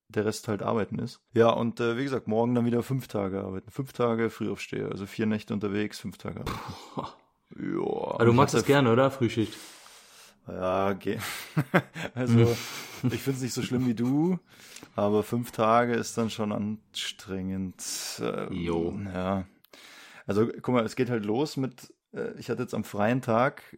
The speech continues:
Speaker 1: äh, kam hier die, also habe ich das Diensthandy zum Laden angesteckt. Und dann, wenn das dann angeht, dann kommen mir immer diese ganzen Push-Benachrichtigungen auf einmal rein. Düdelüm, düdelüm, düdelüm, zack, zack, zack.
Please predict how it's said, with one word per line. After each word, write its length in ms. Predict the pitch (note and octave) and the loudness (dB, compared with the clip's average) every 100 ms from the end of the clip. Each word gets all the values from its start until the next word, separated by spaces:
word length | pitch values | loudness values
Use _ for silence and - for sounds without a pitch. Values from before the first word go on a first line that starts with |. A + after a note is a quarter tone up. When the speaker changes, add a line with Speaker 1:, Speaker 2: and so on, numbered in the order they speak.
| - | -16
Speaker 1:
äh, 280 | - - - | -14 -14 -14
kam 260 | - A2+ A2+ | -4 0 2
hier 140 | A2 | 0
die, 240 | G#2+ G#2 G#2+ | -2 -2 0
also 140 | G#2+ | 2
habe 100 | A2 | 2
ich 200 | A2 - | 0 -2
das 180 | - A2+ | -6 -4
Diensthandy 480 | C#3+ D3 - A2 G2+ | -2 -2 0 0 0
zum 260 | - G#2 G2+ | -2 -2 0
Laden 320 | G#2 A2+ G#2 | 4 4 2
angesteckt. 540 | G2 G2+ - B2+ - - - - - - _ | -4 -6 -8 -12 -16 -20 -20 -20 -20 -20 _
Und 400 | G#2+ G2+ G2 - | -2 -2 -2 0
dann, 960 | G#2 G#2 G#2 G#2 - - - - - - _ - - _ _ | 2 4 4 0 -4 -14 -14 -12 -12 -14 _ -20 -20 _ _
wenn 180 | G#2+ G#2+ | -4 -2
das 140 | G#2 | -2
dann 140 | A2+ | -2
angeht, 540 | A2 A#2 B2+ C3 C3 - | 0 2 2 0 -2 -4
dann 420 | G#2 G#2 G2+ G2 - - - - - - | 0 2 0 -4 -12 -18 -18 -20 -16 -4
kommen 160 | A2+ A2 | 2 2
mir 60 | |
immer 140 | A2 G#2+ | 2 0
diese 160 | G#2 | 0
ganzen 1200 | G#2 G#2+ - G#2+ G#2 G2+ G2+ G2+ - - - - - | 0 0 0 2 2 2 2 0 -6 -16 -16 -18 -4
Push-Benachrichtigungen 640 | C3 - G#2+ G#2 G#2+ G#2 | -2 0 2 2 2 0
auf 120 | G#2+ | 0
einmal 260 | - G#2+ G#2+ | 0 2 2
rein. 280 | G2 G2 F2+ | 0 -2 -2
Düdelüm, 400 | F#2+ G#2+ A2+ A2+ | -4 -2 0 -2
düdelüm, 460 | G#2+ G#2 A2 A2+ | -4 -2 -2 -2
düdelüm, 380 | A2 G2+ A2+ A#2 | -6 0 2 2
zack, 200 | - A2 | -2 -6
zack, 140 | - F#2 | -6 -2
zack. 180 | A2+ | -4